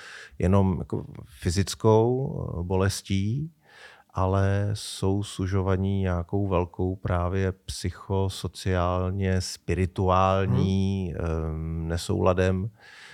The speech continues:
Speaker 2: Hmm.
Speaker 1: eh, a už si nemu-, nedokážou dál, dál představit život, protože
Speaker 2: No,
Speaker 1: už nemají žádný
Speaker 2: já teda u
Speaker 1: východisko.
Speaker 2: té záchraně sebevrahu spíš myslím, jako, že máme tady nějakou vyšší hodnotu, než je to sebeurčení. A to je prostě, že nějaký život,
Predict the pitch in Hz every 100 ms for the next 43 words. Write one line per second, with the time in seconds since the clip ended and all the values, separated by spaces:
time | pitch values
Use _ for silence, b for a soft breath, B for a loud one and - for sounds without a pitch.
0 | B 101 85 65 58 57 - - 101 92
1 | 90 85 95 92 87 90 98 87 87 90
2 | 92 87 82 - - - 78 82 82 -
3 | - - - 85 135 - 82 78 - -
4 | 76 113 110 131 123 147 131 - 123 127
5 | 127 139 135 - 139 135 131 131 135 135
6 | 120 143 131 123 131 135 131 135 127 120
7 | 135 123 127 123 127 - 123 127 - -
8 | 127 117 113 - 113 104 98 - - -
9 | - 123 120 113 127 120 113 131 110 110
10 | 92